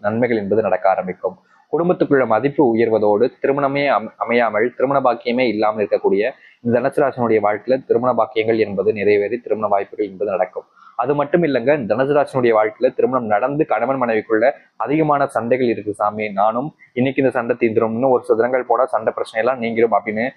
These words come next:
ஆசைப்படுறேன். ஆனா என்னன்னு தெரியல, எங்களுக்கு அந்த சண்டை பிரச்சனைன்றது முழுவதுமாக தீர்ந்த பாடா இல்லையே சாமி அப்படின்னு வருத்தப்பட்டிருப்பீங்கள்ல. இனி வரக்கூடிய காலங்கள்ல சொல்றேங்க, இந்த தனுசு ராசினுடைய வாழ்க்கையில இருக்கக்கூடிய அப்படிப்பட்ட பிரச்சனைகள்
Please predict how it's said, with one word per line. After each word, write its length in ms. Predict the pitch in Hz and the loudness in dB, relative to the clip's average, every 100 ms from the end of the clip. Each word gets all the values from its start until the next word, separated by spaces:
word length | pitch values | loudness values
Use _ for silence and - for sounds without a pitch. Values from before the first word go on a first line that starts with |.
| _ - | _ -6
ஆசைப்படுறேன். 560 | 110 117 120 113 107 104 | -4 -2 -2 0 0 0
ஆனா 140 | 110 104 | 0 -2
என்னன்னு 280 | 113 131 127 | -2 -2 0
தெரியல, 300 | 107 104 113 | 0 0 0
எங்களுக்கு 360 | 104 104 - 110 | 2 0 2 0
அந்த 160 | 107 151 175 _ _ | 2 2 -2 _ _
சண்டை 240 | 117 123 | -6 -4
பிரச்சனைன்றது 720 | 131 123 123 120 113 110 110 143 | -2 -4 -2 -2 0 0 2 2
முழுவதுமாக 680 | 110 110 139 139 120 104 120 | 2 2 4 2 0 0 0
தீர்ந்த 300 | - 110 113 | 0 0 2
பாடா 220 | 107 107 104 | 0 0 0
இல்லையே 280 | 98 98 | 0 -2
சாமி 360 | 95 95 95 95 98 _ - | -2 -4 -4 -8 -12 _ -12
அப்படின்னு 360 | - 127 135 | -8 -4 0
வருத்தப்பட்டிருப்பீங்கள்ல. 800 | 117 113 117 107 101 107 101 101 101 | 0 -2 -4 -4 -4 -2 0 2 0
இனி 200 | 113 131 147 | 0 0 2
வரக்கூடிய 480 | 113 123 - 117 110 | 2 0 0 0 2
காலங்கள்ல 460 | 101 101 104 101 98 | 0 -2 0 -2 0
சொல்றேங்க, 380 | 101 95 98 117 160 - - - | 0 0 0 0 -2 -6 -12 -4
இந்த 360 | 131 117 120 151 | -2 2 2 2
தனுசு 400 | 101 107 139 143 | 0 0 -2 0
ராசினுடைய 540 | 139 113 - 117 104 101 | 2 0 0 -2 2 2
வாழ்க்கையில 420 | 98 98 - 104 | 2 -2 0 0
இருக்கக்கூடிய 440 | 98 95 - 101 131 104 | 0 -2 0 2 0 0
அப்படிப்பட்ட 600 | 101 143 135 120 - 101 | -2 -2 -2 -2 -2 -4
பிரச்சனைகள் 640 | - 104 - 123 98 131 | -2 -4 -2 -2 -2 -4